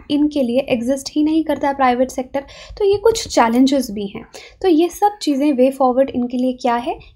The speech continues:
एक तो आज हमने देखा जिस तरह का, आ, आंध्र प्रदेश स्टेट ने स्टेप लिया,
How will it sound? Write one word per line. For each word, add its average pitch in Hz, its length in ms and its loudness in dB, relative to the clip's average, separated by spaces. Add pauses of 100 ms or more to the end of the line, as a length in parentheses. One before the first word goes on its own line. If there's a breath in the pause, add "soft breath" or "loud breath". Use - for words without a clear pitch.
एक 247 200 -2
तो 269 60 2
आज 233 380 -2
हमने 247 140 0
देखा 247 260 -2
जिस 247 220 -8
तरह 233 140 -6
का, 254 280 -2 (400 loud breath)
आ, - 60 -4
आंध्र 247 480 0
प्रदेश 262 640 4 (100)
स्टेट 254 420 0
ने 247 100 -2
स्टेप 254 420 0
लिया, 240 260 -2